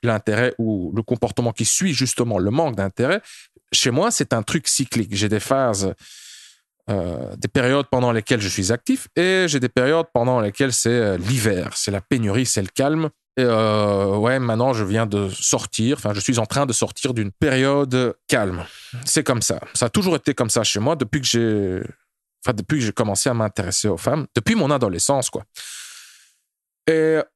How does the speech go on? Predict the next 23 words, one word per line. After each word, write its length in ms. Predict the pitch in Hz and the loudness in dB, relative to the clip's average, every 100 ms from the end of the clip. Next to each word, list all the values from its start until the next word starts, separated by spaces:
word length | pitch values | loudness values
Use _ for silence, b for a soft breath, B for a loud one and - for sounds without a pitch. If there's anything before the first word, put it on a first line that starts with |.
| _ _ _ | _ _ _
ouais, 280 | 156 190 269 | 0 2 2
enfin, 240 | 285 240 233 | 2 2 2
ces 160 | 208 | 0
dernières 480 | 175 196 190 185 160 | 0 0 2 2 2
années, 320 | 156 196 311 247 B B B B - _ - | 2 2 0 -2 B B B B -20 _ -4
pour, 460 | 214 220 208 - - | 0 0 0 -2 0
euh, 1160 | 165 160 156 143 143 139 120 92 90 95 90 95 - | 2 4 2 2 2 2 0 -2 -4 -4 -6 -6 -2
comment 220 | 156 165 | 0 0
dire, 180 | 131 - | 0 -2
pour 180 | 139 - | -4 0
inaugurer, 840 | 185 175 160 135 131 123 185 294 - _ _ | 2 2 2 2 2 2 2 0 -4 _ _
pour 160 | - 127 | -4 -4
démarrer, 640 | 120 175 160 147 123 175 | 0 2 2 2 2 0
pour, 340 | 254 185 135 127 | 0 0 0 0
ou 80 | 131 | -2
pour, 240 | - 101 90 98 - _ _ B B B | -4 -6 -6 -10 -14 _ _ B B B
pour 140 | - 113 | -4 -2
déclencher 880 | 98 123 - 113 104 - 147 226 254 B B B B _ | 0 0 0 0 0 0 2 2 -2 B B B B _
une 180 | 143 135 | -2 -2
période 500 | - 151 143 160 151 | 0 0 4 2 2
d'activité, 680 | 127 - 123 120 - 240 254 | 0 -2 -2 -2 2 2 2
j'ai, 300 | 165 175 170 | 2 2 2
j'ai 520 | 156 180 180 175 160 | 2 2 2 0 -2